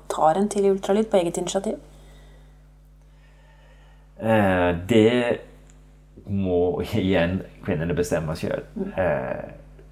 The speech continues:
Speaker 2: jeg ønsker jo, som sagt, å ha dette i organisert offentlig tilbud. Men selvfølgelig,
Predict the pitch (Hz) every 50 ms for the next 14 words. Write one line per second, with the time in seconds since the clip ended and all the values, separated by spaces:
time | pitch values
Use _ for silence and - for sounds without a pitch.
0 | - - - - 95 98 90 85 87 90 82 80 - - - 101 98 90 85 82
1 | - - 87 82 - 92 87 85 - - 85 80 85 85 82 82 - - - -
2 | 90 82 - 85 85 85 82 80 82 82 - - 85 87 85 - - - - -
3 | - - - - - 80 - - - - - - 110 - - - - - - -
4 | - - - - - - - - - - - - - - - - - - - -
5 | - - - - 98 90 90 87 85 80 80 - - 87 82 - 90 85 87 87
6 | 95 92 82 82